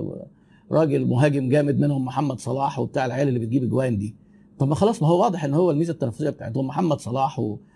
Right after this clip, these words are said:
اسمه ماني، ما انا ب-، يعني اتعالجت من الكوره برضه، من ضمن الحاجات اتعالجت منها، ما اعرفهمش قوي يعني. طب خلاص كويس، يعني ما هيش سر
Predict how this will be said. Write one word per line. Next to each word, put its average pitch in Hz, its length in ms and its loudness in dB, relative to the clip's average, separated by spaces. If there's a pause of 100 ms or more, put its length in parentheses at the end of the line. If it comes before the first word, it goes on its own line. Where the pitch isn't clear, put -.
(300)
اسمه 127 300 4
ماني، 120 460 0
ما 127 180 0
انا 131 160 2
ب-، 120 60 -2 (340)
يعني 131 340 2 (420)
اتعالجت - 320 0
من 117 60 2
الكوره 131 240 0
برضه، 120 300 4
من 107 40 0
ضمن 123 180 0
الحاجات 117 240 -2
اتعالجت 110 320 -4
منها، 117 260 -2 (640)
ما - 80 -2
اعرفهمش 143 420 6
قوي 147 180 4
يعني. 113 240 -8 (600)
طب 170 140 4
خلاص 226 300 4
كويس، 208 360 4
يعني 151 220 0
ما 151 120 6
هيش 202 160 6
سر 226 260 6